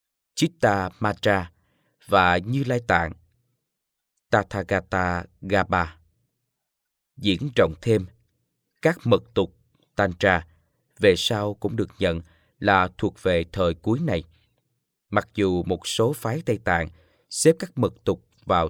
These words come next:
thời Pháp Luân thứ tư. Ý nghĩa của tất cả những giáo thuyết khác nhau này như được hàm chứa trong các kinh điển, và những mối quan hệ phức tạp của chúng đã được các triết gia lớn của Đại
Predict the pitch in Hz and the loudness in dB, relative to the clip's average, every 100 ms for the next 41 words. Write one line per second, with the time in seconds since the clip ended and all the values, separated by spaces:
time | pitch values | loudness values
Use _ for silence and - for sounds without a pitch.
0 | - 95 85 80 - 143 113 104 87 - | -4 -2 -2 -2 -8 -8 -2 -2 -2 -6
1 | 110 117 110 92 - _ _ _ _ _ | -8 -2 -2 -2 -6 _ _ _ _ _
2 | _ _ _ _ _ _ _ _ - 170 | _ _ _ _ _ _ _ _ 2 2
3 | 160 104 82 113 98 87 - 175 _ 98 | 4 0 0 -2 0 0 0 -6 _ -2
4 | 82 95 123 98 110 120 123 127 - 170 | 0 -2 -2 -4 -4 -4 -2 -2 -2 -4
5 | 175 175 127 107 104 90 82 _ _ _ | -4 -8 -4 -6 -4 -4 -4 _ _ _
6 | - 131 131 95 - - 95 78 - 110 | -6 -2 0 -2 -6 0 0 0 -6 -6
7 | 139 180 - 110 92 87 160 - 120 101 | -4 -8 -2 -2 -2 -10 -14 -6 -6 -4
8 | 90 80 131 _ _ _ _ _ 110 95 | -4 -4 -10 _ _ _ _ _ 4 4
9 | 95 92 101 127 160 - 127 117 107 82 | 4 -2 -4 -4 -4 0 0 0 -2 -2
10 | 82 - 202 - 87 82 - - - 151 | -2 -6 -8 -2 -2 -2 -4 -4 -4 -4
11 | - _ _ _ - 120 104 80 _ - | -8 _ _ _ 0 2 0 -4 _ -4
12 | 151 _ - 175 - 107 92 98 123 - | -4 _ -6 -6 -2 -2 0 -2 -4 -4
13 | 113 87 | -2 -2